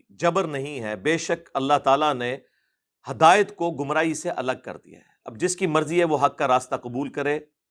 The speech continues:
جس کی مرضی انکار کرے۔ اِنَّا هَدَيْنَاهُ السَّبِيلَ إِمَّا شَاكِرًا وَإِمَّا كَفُورًا، ہم نے ہدایت کا راستہ واضح کر دیا، چاہے تو شکر گزاری کی روش اختیار کرو، خواہ ناشکری کی،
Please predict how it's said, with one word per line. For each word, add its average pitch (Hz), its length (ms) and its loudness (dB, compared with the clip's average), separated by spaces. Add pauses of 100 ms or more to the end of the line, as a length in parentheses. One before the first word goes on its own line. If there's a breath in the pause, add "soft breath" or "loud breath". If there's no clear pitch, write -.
(420)
جس 131 160 -10
کی 151 120 -6
مرضی 131 440 -2
انکار 101 380 -4
کرے۔ - 340 -20 (1300)
اِنَّا 151 800 4
هَدَيْنَاهُ 151 640 0
السَّبِيلَ 131 640 -8
إِمَّا 123 560 -6
شَاكِرًا 117 540 -2
وَإِمَّا 104 520 -8
كَفُورًا، 85 520 -12 (560)
ہم 147 160 -2
نے 180 160 2
ہدایت 147 340 4
کا 143 100 0
راستہ 131 360 0
واضح 123 200 0
کر 123 220 -6
دیا، 131 280 -4 (600)
چاہے 160 300 4
تو 151 500 -2
شکر 156 320 -6
گزاری 131 420 0
کی 156 140 -2
روش 147 300 -4
اختیار 147 340 0
کرو، 143 280 -4
خواہ 139 200 2
ناشکری 101 500 -8
کی، - 160 -20